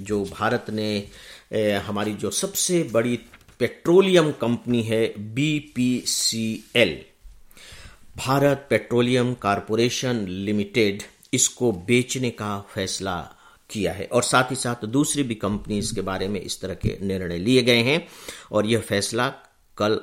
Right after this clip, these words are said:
हमारी कैबिनेट की जो आर्थिक समिति है, जिसे हम कहते हैं आर्थिक मामलों पर कैबिनेट, अ, कमेटी, उसने लिया है।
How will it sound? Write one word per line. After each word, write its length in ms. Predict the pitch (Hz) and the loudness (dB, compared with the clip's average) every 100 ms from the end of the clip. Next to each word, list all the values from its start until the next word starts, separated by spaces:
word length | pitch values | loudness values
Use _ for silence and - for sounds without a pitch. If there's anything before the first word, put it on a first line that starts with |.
| - | -4
हमारी 280 | 107 101 98 | -4 -2 -2
कैबिनेट 640 | - 107 117 131 131 - | 0 2 4 4 0 -2
की 120 | 113 | -4
जो 300 | 107 110 - 107 | -2 -4 -2 0
आर्थिक 600 | 120 135 - 170 165 - | 0 0 0 -2 -2 -4
समिति 520 | - 110 104 101 95 | 0 2 0 -2 -6
है, 160 | 90 | -6
जिसे 240 | - - 113 | -6 -4 -4
हम 100 | 110 | -4
कहते 280 | 104 101 110 | -4 -4 -4
हैं 100 | - | -2
आर्थिक 540 | 104 110 104 123 113 | -2 0 -2 -6 -6
मामलों 500 | 95 98 104 104 110 | -6 -2 -2 -2 -2
पर 180 | 107 101 | -4 -6
कैबिनेट, 760 | - - 92 90 98 98 - - _ _ _ - _ | -6 -6 -6 -4 -2 -4 -6 -20 _ _ _ -20 _
अ, 200 | 104 98 92 - | -4 -4 -4 0
कमेटी, 500 | 139 160 170 90 64 _ - - - - | 8 8 8 0 -8 _ -20 -20 -10 -2
उसने 440 | 127 - 101 82 - _ _ _ _ 113 | -2 0 -2 -4 -10 _ _ _ _ -8
लिया 300 | 104 67 - | -6 -8 -12
है। 220 | - | -16